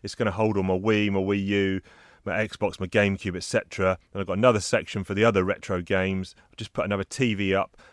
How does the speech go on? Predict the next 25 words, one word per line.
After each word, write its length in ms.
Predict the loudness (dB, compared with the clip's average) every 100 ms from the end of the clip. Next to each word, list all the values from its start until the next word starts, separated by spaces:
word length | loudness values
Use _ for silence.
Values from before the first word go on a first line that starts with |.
| _
I'm 100 | -10
trying 200 | -2 0
to 40 | 4
work 240 | 4 4
out 160 | 0 -2
how 80 | -4
to 80 |
get 140 | -6 -6
sound 420 | 0 2 4 2
out 80 | 0
my 80 | 0
monitor 500 | 2 0 -2 -6 -6
for 120 | -6
my 60 |
P 200 | -6 -4
S 140 | -6 -4
three, 220 | -4 -4
which 160 | -4 -6
I 40 | -2
can't 160 | 0
work 220 | 0 -2 -4
out 120 | -4
how 100 | -6
to 60 |
do. 360 | -4 -4 -2